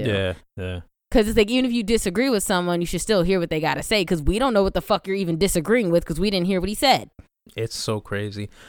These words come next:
Speaker 1: Um, I just, like, you know, they say every president, like, on my, like, conspiracy shit, they, like,
Speaker 2: Mm-hmm.
Speaker 1: have an agenda that they're trying to execute on the back end.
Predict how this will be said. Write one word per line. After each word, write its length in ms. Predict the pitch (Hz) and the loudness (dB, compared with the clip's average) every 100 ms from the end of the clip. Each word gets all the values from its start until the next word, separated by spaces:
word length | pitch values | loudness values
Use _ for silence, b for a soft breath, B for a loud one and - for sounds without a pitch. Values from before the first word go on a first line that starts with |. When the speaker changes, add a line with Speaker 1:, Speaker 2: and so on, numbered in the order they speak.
| B B - | B B -4
Speaker 1:
Um, 540 | 117 120 113 110 104 _ _ _ _ _ | -2 -2 -2 -4 -6 _ _ _ _ _
I 160 | 139 175 | -2 0
just, 320 | 196 170 - | 0 -4 -2
like, 260 | 117 107 104 127 | -2 -2 -4 -4
you 100 | 127 | 0
know, 180 | 120 | 0
they 140 | 117 135 | 0 0
say 220 | - 131 | 0 0
every 240 | 120 123 | 0 -2
president, 580 | 120 120 113 110 117 - _ | 4 4 4 -4 -4 -6 _
like, 280 | 110 107 - | -8 -8 -8
on 180 | 117 110 | -6 -2
my, 200 | 104 101 | 0 0
like, 280 | 101 101 - | -2 -4 -6
conspiracy 600 | 117 - 113 110 107 104 | -8 -4 0 0 -2 -6
shit, 360 | - 117 107 - B B B B - | -4 -2 -2 -4 B B B B -2
they, 180 | 104 | 0
like, 220 | 101 95 80 | 2 0 -2
Speaker 2:
Mm-hmm. 80 | |
Speaker 1:
have 200 | 123 110 | -2 -2
an 60 | 107 | -2
agenda 440 | 101 117 110 110 101 | -2 -2 0 0 -2
that 120 | 101 | -4
they're 100 | 107 | -4
trying 240 | - 110 | -2 -2
to 100 | 98 | -2
execute 420 | 110 - - 123 113 | -6 -8 -6 -2 0
on 140 | 104 | 0
the 80 | 101 | 0
back 240 | 110 113 | -2 -2
end. 300 | 113 113 117 | -2 -2 -4